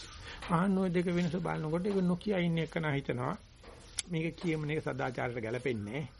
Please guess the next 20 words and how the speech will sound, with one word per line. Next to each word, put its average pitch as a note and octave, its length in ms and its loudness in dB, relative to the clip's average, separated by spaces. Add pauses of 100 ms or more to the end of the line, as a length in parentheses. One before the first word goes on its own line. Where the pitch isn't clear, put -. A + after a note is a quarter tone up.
එහෙම C#3+ 200 0
නැත්නම් D3 400 -4 (440)
ප්‍රසිද්ධිය D#3+ 480 0
කතා D3 260 -2
කරන C3+ 200 -6
එක D#3 100 -6
හොඳ D3+ 200 2
නෑ A2+ 200 0
කියන. B2 180 -6
නමුත් C#3 220 -4 (520)
මේ C3+ 260 4
නිදර්ශනයට C#3+ 560 0
ගත්තා C3 340 -6
වගේ B2 320 -2
රූපේ D#3+ 420 0
ඇඳුම් C#3 300 -2
ගලවලා A2 500 -2 (1500)
ආලවට්ටම් C#3 600 0
අයින් B2+ 240 -2
කළා B2 400 -4